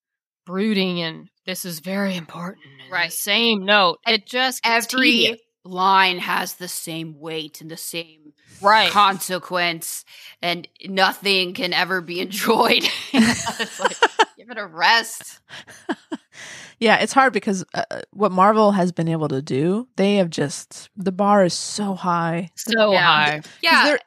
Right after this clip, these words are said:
Speaker 3: there's drama, there's emotion, there's tr-, like, I've cried at Marvel movies.
Speaker 1: Same.
Speaker 3: I've also laughed my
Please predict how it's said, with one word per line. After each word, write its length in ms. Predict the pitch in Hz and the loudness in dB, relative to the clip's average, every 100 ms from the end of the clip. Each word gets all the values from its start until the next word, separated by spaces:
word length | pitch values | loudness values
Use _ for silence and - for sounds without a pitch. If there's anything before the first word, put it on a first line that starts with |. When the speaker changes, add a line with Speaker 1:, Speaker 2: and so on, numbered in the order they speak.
| _ | _
Speaker 3:
there's 380 | 196 277 277 226 | -2 2 2 0
drama, 480 | 180 202 208 240 262 | 0 4 4 4 0
there's 160 | 202 202 | 0 -2
emotion, 800 | 180 175 196 - 254 262 254 | 0 2 2 2 -2 -2 -4
there's 200 | 190 170 | -2 -2
tr-, 180 | - - | -4 -6
like, 180 | 175 156 180 | -6 -2 0
I've 200 | 214 - | 0 -2
cried 480 | - 185 190 226 214 | 0 4 4 4 2
at 60 | |
Marvel 360 | 156 160 196 214 | 0 0 0 -2
movies. 640 | 220 220 240 254 - - _ _ _ - | -2 -2 -4 -6 -10 -18 _ _ _ -6
Speaker 1:
Same. 460 | 175 175 190 254 330 - | 0 2 4 2 0 -4
Speaker 3:
I've 100 | 220 | 0
also 260 | 262 302 285 | 2 2 -2
laughed 440 | 220 247 262 - | 2 4 4 0
my 160 | 240 | -6